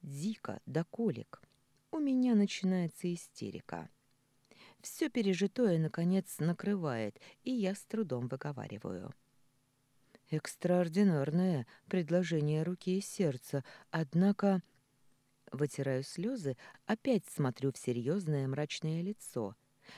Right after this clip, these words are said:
и только столкнувшись с темнеющим взглядом, осознаю, что Гор не реагирует. «Ты сейчас не шутил, да?» Мой сип едва различим, но он понимает.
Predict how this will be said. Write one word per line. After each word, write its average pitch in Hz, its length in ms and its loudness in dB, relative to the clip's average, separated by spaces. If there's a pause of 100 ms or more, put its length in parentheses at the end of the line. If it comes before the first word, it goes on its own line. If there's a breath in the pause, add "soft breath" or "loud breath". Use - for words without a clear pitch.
(120 loud breath)
и 240 100 -2
только 277 340 0
столкнувшись 202 840 -2
с - 180 -18
темнеющим 160 600 0
взглядом, 247 600 -4
осознаю, 143 760 -4
что - 280 -4
Гор 139 380 -4
не 160 200 -2
реагирует. - 760 -10 (1500)
«Ты 131 180 -4
сейчас 156 600 -4
не 160 180 4
шутил, 233 640 -2 (320 loud breath)
да?» 202 320 0 (800)
Мой 147 220 0
сип - 300 -8
едва 147 320 -2
различим, 180 600 -2 (220 loud breath)
но 240 240 2
он 147 200 0
понимает. 165 640 -4